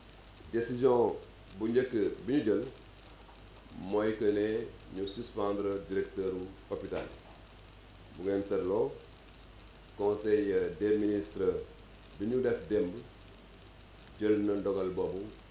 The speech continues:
pour, euh, dindi directeur hôpital bi, indi fi beneen directeur bu tudd Abdallah Gueye. En parenthèse d'ailleurs, Abdallah Gueye boobu, maa ngi ko fekk mu nekk directeur u hôpitalu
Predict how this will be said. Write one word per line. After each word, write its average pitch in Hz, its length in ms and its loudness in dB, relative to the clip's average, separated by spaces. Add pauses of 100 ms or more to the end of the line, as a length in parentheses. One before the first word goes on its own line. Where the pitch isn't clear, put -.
(140)
pour, 92 240 -2
euh, 92 260 -2 (640)
dindi 110 220 -2 (300)
directeur 95 340 0 (100)
hôpital 87 340 -4
bi, 107 100 -6 (840)
indi 107 160 0
fi 107 140 -2
beneen 117 380 6
directeur 110 440 4 (260)
bu - 140 -10
tudd 85 300 -6 (400)
Abdallah 90 400 -4 (100)
Gueye. 87 180 -2 (1080)
En 82 100 -4 (140)
parenthèse 95 500 2
d'ailleurs, 104 280 4 (520)
Abdallah 92 420 0
Gueye 90 220 0
boobu, 101 320 0 (920)
maa 90 120 -2
ngi 92 120 -2
ko 92 200 -2
fekk 92 200 0
mu 107 200 0
nekk 92 240 -2 (340)
directeur 95 500 -2
u 110 100 -4 (260)
hôpitalu 90 500 -4